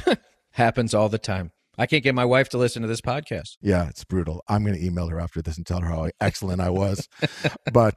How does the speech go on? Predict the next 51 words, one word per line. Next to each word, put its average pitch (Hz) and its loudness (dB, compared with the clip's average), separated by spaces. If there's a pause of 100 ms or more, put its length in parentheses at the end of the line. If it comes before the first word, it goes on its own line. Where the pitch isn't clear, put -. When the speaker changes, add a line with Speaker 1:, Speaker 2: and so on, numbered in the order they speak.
Speaker 2:
you 156 8
know, 131 6
even 175 6
people 131 2
who 127 4
weren't 120 2
into 110 0
the 107 0
news 123 2
in 101 -4
twenty 127 2
twenty, 123 0
they 107 2
became 101 0
totally 117 2
obsessed 101 2
with 95 -4
it. 78 -6 (160)
And 107 2
I 113 2
noticed 131 6
that 107 0
my 104 -2
friends 123 0
who 113 0
weren't 107 0 (220)
like 113 4
me 117 2
out 107 0
there 104 2
every 95 0
day 98 2
having 101 -2
something 98 -4
to 90 -6
do 104 -2
with 101 0
it 87 -2 (280)
were 107 4
getting 107 6
a 95 2
lot 107 4
more 101 0
depressed 90 -2
by 82 -2
it 80 -8
and 90 -6
a 101 0
lot 101 2
more 90 -2
overwhelmed 87 -4